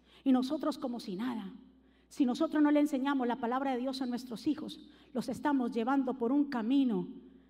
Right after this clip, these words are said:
de perdición, los estamos llevando a ser idólatras, los estamos llevando completamente a la pobreza espiritual. Lo único que a nosotros nos va a sostener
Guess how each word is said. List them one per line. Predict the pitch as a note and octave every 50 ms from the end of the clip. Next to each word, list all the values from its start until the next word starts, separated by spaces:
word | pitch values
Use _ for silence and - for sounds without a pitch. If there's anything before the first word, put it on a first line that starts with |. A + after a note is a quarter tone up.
| _ _ _
de | - G3+ A3
perdición, | - A#3 G#3+ A3 G3+ G3+ - - - B3+ C4 B3 G#3 F3+ - - -
los | - - -
estamos | A#3 - - - D4+ D4+ C#4+ C#4+ C4+ C#4
llevando | C4+ A3 A3 C#4 D4 C#4 B3+ A3+ G#3 F3 - - - - - - - -
a | G3+ -
ser | - D4 C#4 D4 - -
idólatras, | A3+ G#3 A#3+ C#4 C#4+ A#3+ G3 - - - E3+ - - - - - - - - - -
los | - A#3+ A#3+ B3+
estamos | G#3 - - D#4+ D#4+ D4 D4+ D4 C4 G3+
llevando | A3+ A#3 A#3 C#4 D4+ C#4 C4 B3 A3 G#3 F#3+ - - - - -
completamente | - C4 A#3+ A#3+ B3 C#4 C#4+ C#4 D4 C#4+ C#4 C#4+ D4+ D4+ D4+ C#4+ D4+ B3 G#3 E3+ - - - - - - - - _ _ _ _ _ - - -
a | C4 A3
la | A3 A3
pobreza | A3+ A#3 A3+ A#3 C4 C#4 A#3+ - D4+
espiritual. | - D4 - - C4+ A3+ G#3 - A#3+ A3+ A#3 A3+ G#3 F#3 - - - - - -
Lo | C#4 B3
único | C4+ D#4+ E4 D#4+ C#4 C#4 - - C4+ A#3
que | - C4 A#3
a |
nosotros | A#3 A#3 - - D#4+ C#4 C4+ C4+ B3 G#3+
nos | A#3 A3 G3+
va | - C#4 C4+
a | B3
sostener | - C#4+ B3 - - - A#3+ G#3+ A3 A#3+ A#3 G#3 G3 -